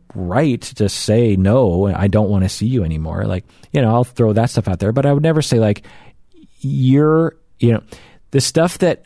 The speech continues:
Marty Markowitz alleges that Hershkov said were things like, "You can't control your life. You're passive aggressive. You don't understand how things work.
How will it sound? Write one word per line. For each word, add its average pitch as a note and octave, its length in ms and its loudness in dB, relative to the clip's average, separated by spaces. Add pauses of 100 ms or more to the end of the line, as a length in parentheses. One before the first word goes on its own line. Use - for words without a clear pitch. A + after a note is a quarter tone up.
(120)
Marty A#2+ 400 4
Markowitz A2 680 0 (200)
alleges G2 720 0
that F#2+ 340 -2 (180)
Hershkov G2+ 500 -2
said F2+ 440 -2
were G2 80 0
things G2+ 380 -2
like, F2+ 180 -2 (800)
"You C3+ 340 4
can't C#3+ 300 0
control A2 380 2
your G2+ 140 2
life. F2+ 440 -4 (240)
You're A2 200 2
passive A#2+ 460 0
aggressive. F#2 640 -2
You G#2+ 140 2
don't C3 120 2
understand G#2+ 420 0
how F#2+ 100 0
things F2+ 320 -4
work. F2 340 -6